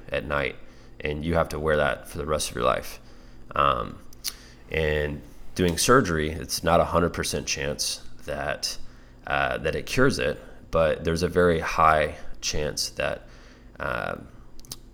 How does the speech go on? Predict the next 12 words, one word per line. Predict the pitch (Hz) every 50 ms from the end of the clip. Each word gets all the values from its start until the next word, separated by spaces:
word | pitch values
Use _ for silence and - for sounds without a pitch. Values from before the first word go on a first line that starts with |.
| -
the | - 85
sleep | - - - 87 82
apnea | 71 71 71 71 - 76 71 69 69
would | 73 71 -
be, | 69 65 65 71 82 - - - - - - - - - - -
you | -
know, | 76 71
it | 67
would | 64 78 78
be | 85
dissolved, | 78 76 82 76 82 85 - - - - - - - - - - -
right? | - - 73 82 -